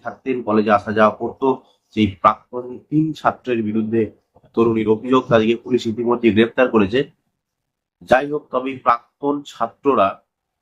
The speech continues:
এরা কিন্তু সবাই তৃণমূলের সঙ্গে যুক্ত, এবং প্রাক্তন ছাত্রদের কলেজে আনাগোনা এবং আসা যাওয়া এটা কিন্তু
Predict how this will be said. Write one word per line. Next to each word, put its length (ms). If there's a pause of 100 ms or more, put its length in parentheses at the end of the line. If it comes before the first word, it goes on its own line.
(300)
এরা 180
কিন্তু 240
সবাই 280
তৃণমূলের 540
সঙ্গে 200
যুক্ত, 260 (640)
এবং 180 (340)
প্রাক্তন 560
ছাত্রদের 560
কলেজে 380
আনাগোনা 640
এবং 220
আসা 220
যাওয়া 260
এটা 240
কিন্তু 240